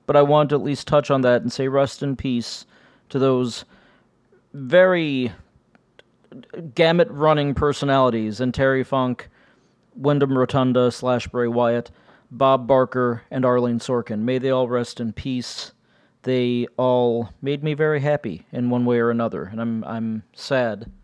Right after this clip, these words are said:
to hear of each of their loss. Uh, folks, before we play the music and get into, like, an actual <laughs> segment,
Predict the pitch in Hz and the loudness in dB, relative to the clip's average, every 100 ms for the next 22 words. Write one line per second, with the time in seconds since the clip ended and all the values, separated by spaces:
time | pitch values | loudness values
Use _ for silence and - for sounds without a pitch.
0 | _ _ - 117 113 107 113 - 110 110 | _ _ -8 -4 -4 -4 -8 -10 -6 -6
1 | 85 - - - _ _ _ _ _ _ | -6 -10 -14 -20 _ _ _ _ _ _
2 | _ _ _ - 147 180 190 - 160 180 | _ _ _ 0 2 4 2 0 -2 0
3 | 165 151 160 143 143 151 151 147 - 147 | 2 2 0 0 -2 -2 -2 -4 -2 0
4 | 135 131 120 139 - 120 135 135 123 123 | 2 0 0 -2 -2 -2 0 0 0 0
5 | 120 131 135 135 123 - 160 131 151 147 | 0 0 0 -2 -4 2 2 4 0 0